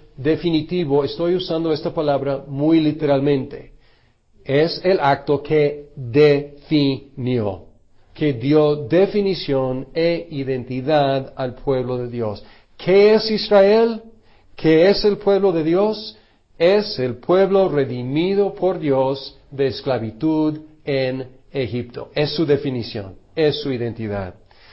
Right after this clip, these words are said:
Y al mismo tiempo, esta salvación es una espada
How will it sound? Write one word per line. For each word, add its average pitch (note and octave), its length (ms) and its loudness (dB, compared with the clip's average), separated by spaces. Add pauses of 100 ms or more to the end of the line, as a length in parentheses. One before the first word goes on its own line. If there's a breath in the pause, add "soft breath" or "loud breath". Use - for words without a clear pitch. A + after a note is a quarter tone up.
(380 soft breath)
Y D#3+ 160 4
al D#3+ 120 6
mismo A#3 360 -2
tiempo, C3 600 -2 (480 loud breath)
esta F3+ 280 0
salvación E3+ 680 4
es C#3 180 -2
una F3+ 140 2
espada C#3 720 2